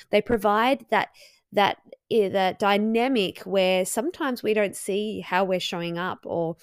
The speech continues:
maybe how we show up changes according to who we're showing up to. And sometimes we need to have that feedback. And getting that feedback can be hard,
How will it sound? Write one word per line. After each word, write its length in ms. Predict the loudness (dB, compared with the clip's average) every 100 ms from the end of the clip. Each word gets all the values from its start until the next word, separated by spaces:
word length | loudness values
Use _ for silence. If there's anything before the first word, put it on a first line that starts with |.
| -18 -4
maybe 280 | 0 0 0
how 160 | 0
we 80 | 0
show 200 | 0 -4
up 120 | -6
changes 400 | -6 -4 -4 -8
according 420 | -8 -4 -4 -4
to 120 | -8 -8
who 180 | -6
we're 100 | -4
showing 360 | -4 -6 -6 -6
up 160 | -10 -12
to. 400 | -6 -4 -6 -8 _ -20 -20 -20 _
And 460 | 2 4 4 0 -2
sometimes 600 | -6 -6 -6 -4 -4 -4
we 100 | -4
need 340 | -2 -2 -4
to 100 | -8
have 260 | -8 -6 -4
that 200 | -6 -6
feedback. 720 | -6 -6 -6 -10 -14 _ -20 _ _ _ -20 -8 -2
And 220 | 0 2
getting 240 | 2 2
that 180 | 0 -2
feedback 460 | -2 -2 0 -4 -4
can 200 | -6 -4
be 100 | -4
hard, 460 | -4 -6 -6 -10